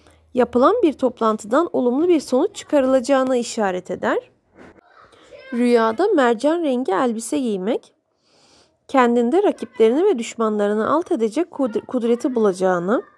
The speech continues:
yaşayacağı güzel günlerin de çoğalacağını, bir sebeple her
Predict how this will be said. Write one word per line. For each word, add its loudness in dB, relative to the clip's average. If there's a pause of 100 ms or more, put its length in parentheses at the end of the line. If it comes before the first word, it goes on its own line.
(680)
yaşayacağı 2
güzel 0
günlerin -2
de 0
çoğalacağını, -2 (680)
bir 6
sebeple 0
her 2